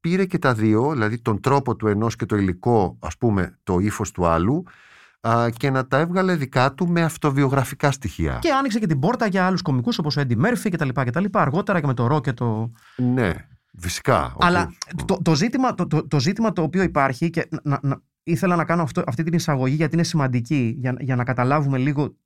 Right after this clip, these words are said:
Speaker 2: τι οφείλει να είναι το stand-up comedy και να σταματήσει, να σταμα-, να σταματήσουμε να έχουμε απαιτήσεις ως ενδέχο-, ενδεχομένως λίγο άγουροι καταναλωτές του stand-up ότι, «Α, είναι τα αστιάκια, λίγο να περάσουμε καλά».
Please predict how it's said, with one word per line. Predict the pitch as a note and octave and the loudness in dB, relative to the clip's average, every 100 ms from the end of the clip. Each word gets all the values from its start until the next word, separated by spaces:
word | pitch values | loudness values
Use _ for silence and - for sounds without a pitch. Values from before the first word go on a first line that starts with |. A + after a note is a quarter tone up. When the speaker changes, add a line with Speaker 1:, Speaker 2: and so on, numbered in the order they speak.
| - | -2
Speaker 2:
τι | D#3+ | 0
οφείλει | C3+ - E3+ D#3 | 0 2 2 2
να | C3 | 2
είναι | B2+ A#2+ A2+ G#2+ | 2 0 0 -4
το | A#2+ A2 | -6 -6
stand-up | C3 A#2 A2+ | -2 -2 -2
comedy | - A2+ G#2 G2 | -2 -2 -2 -6
και | A2 | -4
να | A#2+ A#2+ | -2 -2
σταματήσει, | B2+ B2 A#2 D3+ - C#3+ B2 A#2+ _ - | -2 -2 0 -2 0 -2 -2 -6 _ -10
να | C3+ | -8
σταμα-, | C3 C3+ C3+ C#3 | -6 -4 -4 -2
να | - | -4
σταματήσουμε | A#2+ B2+ A#2+ D#3+ D#3 | -2 -2 -2 -2 -2
να | D3 | -2
έχουμε | D3 | -2
απαιτήσεις | C3+ B2+ A#2+ C#3+ - B2+ | -4 -4 -2 -2 -2 -6
ως | C#3+ A#2+ - _ | -6 -6 -10 _
ενδέχο-, | C#3+ C3 C#3+ - - | -4 -2 -2 -6 -6
ενδεχομένως | B2+ B2 C3 C#3+ | -4 -2 -2 -2
λίγο | C#3+ C3+ | -2 2
άγουροι | C#3+ C3 B2+ A#2 G#2+ - _ _ _ _ - | 2 2 2 2 -2 -10 _ _ _ _ -6
καταναλωτές | C#3 C3+ C3 B2 C#3+ B2+ | -2 0 0 0 -2 -2
του | A#2+ | -2
stand-up | C#3 C3 A#2+ | -2 0 0
ότι, | A#2 A#2+ B2 | -2 -4 -2
«Α, | A#2+ C4 C4 B3 | 0 0 0 -2
είναι | A3+ | -2
τα | |
αστιάκια, | G#3 - D3 E3 C#3+ | -4 0 0 0 0
λίγο | D3+ | 0
να | D3 | 0
περάσουμε | C#3+ C#3 B2+ | 0 -2 -2
καλά». | A#2+ A2 A#2+ | -2 0 -2